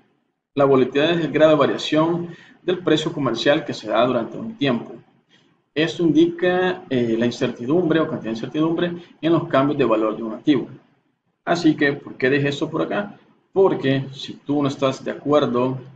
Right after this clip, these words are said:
en manejar la volatilidad o si te da miedo la volatilidad,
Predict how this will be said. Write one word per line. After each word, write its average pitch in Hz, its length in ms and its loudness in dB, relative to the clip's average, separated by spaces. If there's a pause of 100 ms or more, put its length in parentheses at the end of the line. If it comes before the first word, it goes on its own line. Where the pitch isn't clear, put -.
(200)
en 135 240 2
manejar 113 380 -2
la 131 60 6
volatilidad 123 760 2
o 101 60 -12
si - 120 -12
te 110 120 -12
da 117 100 -2
miedo 151 300 2
la 139 80 2
volatilidad, 147 640 0